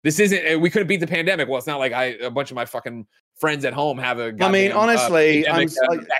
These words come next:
Speaker 2: I, I'm
Speaker 1: chest that's
Speaker 2: surprised the
Speaker 1: available.
Speaker 2: Republicans haven't tried that one out yet. It's like, I mean, we've heard every other ridiculous thing. "Well, but what about zombies? Zombies could happen. We need, we need guns then."
Speaker 1: <laughs>
Speaker 2: I mean, honestly, wouldn't
Speaker 1: Well,
Speaker 2: be any
Speaker 1: we'll
Speaker 2: more
Speaker 1: see who's
Speaker 2: repercussions
Speaker 1: cr-,
Speaker 2: than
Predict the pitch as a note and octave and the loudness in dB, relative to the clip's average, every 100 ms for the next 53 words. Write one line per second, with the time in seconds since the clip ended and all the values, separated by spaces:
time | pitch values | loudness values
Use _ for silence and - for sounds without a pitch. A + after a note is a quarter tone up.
0 | - D#3 E3 E3+ F3 E3 E3+ E3+ F#3+ F#3+ | -6 -4 -2 0 0 0 -4 -2 2 2
1 | E3 D3+ D3 D3+ C#3+ D3 C#3+ C#3+ B2 E3+ | 2 -2 0 -2 -2 -4 -2 -2 -4 -6
2 | C3+ C#3 C#3 C#3+ D3 F3+ A2 G2+ A2 B2 | -4 -2 -2 -2 -2 -4 -4 -6 -4 -4
3 | B2+ C3 C3+ C3+ C#3 C#3 E3 D3+ C3+ C#3+ | -2 -2 -2 -2 -4 0 2 2 2 2
4 | C#3 C3+ B2 A2+ A2+ A#2 G#2+ - G#2 G#2+ | 2 0 -4 -4 -6 -6 -8 -6 -4 0
5 | C#3+ D3+ D3+ - - C#3 D#3 E3+ G3 D3+ | 2 2 2 -8 -4 2 4 6 4 4
6 | A3+ B3+ D3 B2 G3+ A3 - D#3 C3 C3 | 2 2 0 2 2 0 -2 -2 0 0
7 | F3 F#3 D3 D#3+ F3 D3+ C#3+ F3+ B3 F3 | -2 -2 0 -2 -2 0 0 0 2 2
8 | - C3 - E3+ C3+ - G#3+ C#4 F#3+ G3 | 2 0 0 0 -2 -2 -2 -2 0 2
9 | B3 C4+ A3+ G3+ - - E4+ - E4+ D#4 | 2 0 -2 -2 2 4 4 2 0 0
10 | C#4+ - C4+ B3+ F3 | 0 0 0 -2 -2